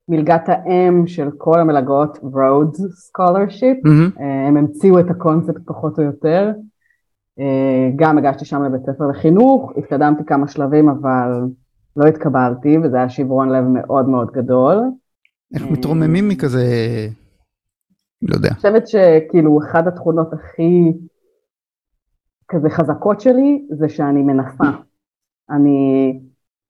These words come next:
Speaker 1: אני נכשלת הרבה פעמים בחיים, אבל אני ממש, יש לי אומץ, כאילו, אני מנסה להגיש, אה, ל-, מ-, מגיל צעיר, כל משלחת, אני מנסה,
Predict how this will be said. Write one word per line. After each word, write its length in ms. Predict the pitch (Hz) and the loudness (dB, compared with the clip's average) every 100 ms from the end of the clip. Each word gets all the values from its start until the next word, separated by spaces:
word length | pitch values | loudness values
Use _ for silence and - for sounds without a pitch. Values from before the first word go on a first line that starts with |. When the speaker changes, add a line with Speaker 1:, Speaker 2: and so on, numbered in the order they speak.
| _ _ _ | _ _ _
Speaker 1:
אני 140 | 151 147 | 2 4
נכשלת 480 | 147 - 202 226 254 | 4 2 4 4 2
הרבה 220 | 233 240 | 2 2
פעמים 320 | 247 240 240 | 2 0 -2
בחיים, 420 | 240 247 262 285 - | -2 -2 0 0 -2
אבל 200 | 139 135 | -2 0
אני 280 | 131 135 131 | 0 -2 -2
ממש, 680 | 139 135 147 165 170 - - _ _ - | -2 2 2 2 -2 -8 -20 _ _ -6
יש 140 | 160 160 | -2 0
לי 100 | 165 | 2
אומץ, 460 | 170 151 110 - - | 4 2 0 -10 -8
כאילו, 280 | 147 135 | -4 -2
אני 80 | 131 | 0
מנסה 440 | 127 131 131 151 156 | 0 -2 0 2 2
להגיש, 800 | 143 135 147 160 175 165 - | 2 0 2 4 4 2 -2
אה, 300 | - - 69 104 | -18 -12 -8 -4
ל-, 340 | 127 117 - - 139 | 0 0 -2 -6 -6
מ-, 340 | 185 214 254 | 2 4 6
מגיל 300 | 254 226 226 | 4 2 0
צעיר, 260 | 233 233 185 | 2 2 2
כל 140 | 190 214 | 0 -2
משלחת, 540 | 208 220 220 226 233 233 | -2 -4 -4 -2 -2 0
אני 140 | 277 | 0
מנסה, 380 | 320 359 - | 2 2 0